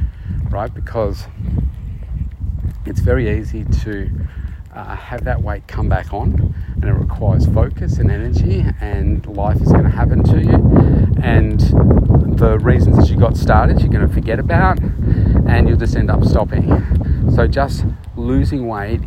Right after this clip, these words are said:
is not an effective goal for you. It can be part of it, but unless you have a really strong reason as to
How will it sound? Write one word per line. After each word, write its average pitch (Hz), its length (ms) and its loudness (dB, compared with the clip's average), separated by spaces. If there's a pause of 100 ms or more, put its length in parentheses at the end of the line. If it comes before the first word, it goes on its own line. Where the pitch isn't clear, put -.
is 113 180 -4
not 110 500 -4 (140)
an 104 120 -4
effective 98 720 -8 (280)
goal 95 340 -2
for 92 160 -8
you. - 160 -4 (180)
It - 120 -16
can - 80 -12
be 95 120 -10
part 135 460 -4
of 104 160 0
it, 95 200 -6 (580)
but 113 160 -6
unless 117 420 -4
you 135 60 -6
have 117 140 -10
a 113 60 -6
really 110 280 -6
strong 101 360 -6
reason 104 380 -6
as 98 160 -6
to 98 160 -8